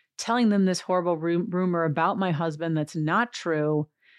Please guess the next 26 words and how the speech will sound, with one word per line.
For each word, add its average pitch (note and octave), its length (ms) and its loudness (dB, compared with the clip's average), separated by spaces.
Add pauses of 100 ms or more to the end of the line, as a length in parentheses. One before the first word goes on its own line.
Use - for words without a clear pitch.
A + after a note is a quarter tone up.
And G#3+ 100 -2
Monica's A#3+ 320 0
like, G#3+ 220 0
"Yeah, A#3 160 2
you G#3 160 0
finally G3+ 500 0
made C4 260 4
it," F#3+ 360 2
as F3 160 -2
in, F3 160 2
like, D#3+ 160 0
she's, F3+ 260 -8
there's F#3 240 -6
finally G3 460 -2
a E3+ 40 0
storyline F3 840 -2
or E3 80 0
a D#3+ 60 -2
tension F3 440 -4
on D#3 180 0
her D3+ 460 -2 (300)
after D#3+ 300 -4
however D#3+ 340 -2
many D3+ 220 2
seasons. D3+ 680 -8 (260)
And - 140 -20